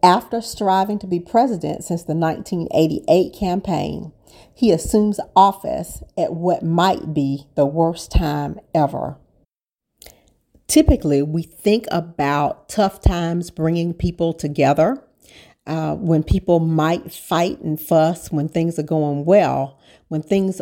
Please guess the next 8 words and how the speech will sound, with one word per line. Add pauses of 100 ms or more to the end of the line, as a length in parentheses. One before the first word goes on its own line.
(100)
are
going
poorly, (520)
it
usually
means
that
that